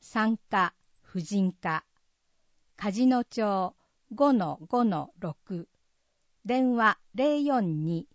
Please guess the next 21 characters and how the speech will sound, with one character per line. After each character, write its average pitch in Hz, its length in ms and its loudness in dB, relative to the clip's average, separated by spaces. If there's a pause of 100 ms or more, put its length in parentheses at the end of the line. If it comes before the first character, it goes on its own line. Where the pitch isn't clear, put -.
(300)
三 285 340 0
八 262 380 -6
五 170 180 -2
の 147 240 -4 (240)
二 269 260 6
二 240 320 4
七 175 360 0
二。 156 360 -2 (1300)
千 277 460 6
賀 247 200 0 (120)
皮 - 160 -12
膚 - 200 -14
科 262 140 -4
ク 240 160 -6
リ 226 140 2
ニ 160 180 2
ッ - 40 -10 (200)
ク、 - 160 -16 (720)
皮 220 140 -4
膚 - 260 -12
科、 254 240 0